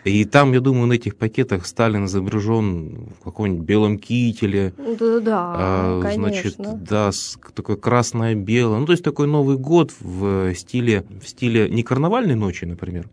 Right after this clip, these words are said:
Speaker 1: да, Эльдара Рязанова, а в стиле монументальном каком-то. Чук и Гек, башня Кремля со звёздами рубиновыми, горящими, снег, страна Советов. То есть вот, вот, вот такого рода. Но уже ёлки есть, уже ёлки есть. То есть вот, вот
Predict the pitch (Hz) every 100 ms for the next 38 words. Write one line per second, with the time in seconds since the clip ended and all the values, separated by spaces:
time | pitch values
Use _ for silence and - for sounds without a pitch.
0 | - 117 135 98 92 90 87 87 85 82
1 | - - 98 117 139 139 - - - 127
2 | 123 117 104 90 _ 104 107 110 107 101
3 | 85 80 - - - - - - - 127
4 | 107 104 147 151 139 - 85 104 - 101
5 | 98 110 120 131 139 131 120 - - -
6 | 98 90 107 110 95 98 92 104 98 113
7 | 104 101 95 90 95 104 107 - - 98
8 | 87 - - - 104 120 120 107 - -
9 | - 101 104 110 - 117 113 120 117 117
10 | 95 - - 117 113 113 - 113 - -
11 | 135 135 101 95 101 147 156 156 120 110
12 | - 92 85 - 92 104 110 104 107 90
13 | 85 117 - 127 - 117 110